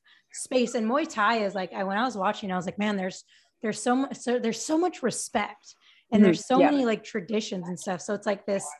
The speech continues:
Speaker 2: Oh, for
Speaker 1: safe
Speaker 2: sure.
Speaker 1: space, right?
Speaker 2: Yeah.
Speaker 1: Um, where you can, like, knock someone out.
Speaker 2: It's like, yeah, it's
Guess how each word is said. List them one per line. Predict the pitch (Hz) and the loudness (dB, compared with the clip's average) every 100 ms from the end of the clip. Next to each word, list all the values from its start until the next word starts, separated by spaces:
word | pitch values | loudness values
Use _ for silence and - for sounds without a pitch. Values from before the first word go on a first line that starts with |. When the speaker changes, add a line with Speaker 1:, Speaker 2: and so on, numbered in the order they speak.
| - 185 | -2 2
Speaker 2:
Oh, | 240 | 4
for | |
Speaker 1:
safe | 226 | 4
Speaker 2:
sure. | 220 92 - | 2 -2 -4
Speaker 1:
space, | 190 180 214 - | -8 -8 -8 -8
right? | 220 180 196 - - - - - | -4 -2 -2 -4 -16 -20 -14 4
Speaker 2:
Yeah. | 214 208 | 6 6
Speaker 1:
Um, | 196 | 2
where | 202 | 0
you | 214 | -2
can, | 226 | -2
like, | 185 | -2
knock | 180 175 | -2 -6
someone | - 185 170 | -6 -6 -4
out. | 233 - _ _ _ _ _ _ _ - | -4 -6 _ _ _ _ _ _ _ -2
Speaker 2:
It's | 202 | 4
like, | 247 | 6
yeah, | 196 147 | 6 6
it's | 190 - | 2 0